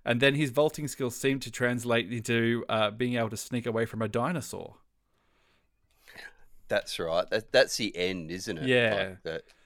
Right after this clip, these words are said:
Speaker 2: you know, where, you know, everything up to that point has been somewhat feasible.
Speaker 1: Yes.
Speaker 2: But then dinosaurs come into it.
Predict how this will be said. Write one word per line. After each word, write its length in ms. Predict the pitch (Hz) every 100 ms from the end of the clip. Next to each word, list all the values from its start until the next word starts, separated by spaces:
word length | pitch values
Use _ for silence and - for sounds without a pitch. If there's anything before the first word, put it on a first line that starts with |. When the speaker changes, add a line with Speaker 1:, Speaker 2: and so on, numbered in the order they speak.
| -
Speaker 2:
you 80 |
know, 160 | 85 78 78 _ _
where, 300 | - 90 85 87
you 120 | 85 - - -
know, 240 | 82 78 - _ _
everything 520 | 123 139 151 131 104 - _ _
up 180 | 98 -
to 100 | -
that 220 | 90 90
point 260 | - 95 82
has 160 | 85 82
been 360 | - 87 87
somewhat 560 | 80 - 95 90 82 -
feasible. 640 | - 90 92 95 117 185 _ _ - - - - _ _ _ -
Speaker 1:
Yes. 240 | 123 98
Speaker 2:
But 60 | 85
then 240 | 90 87
dinosaurs 600 | 85 87 85 85 90 82
come 200 | - 82
into 280 | 80 73 82
it. 100 | 78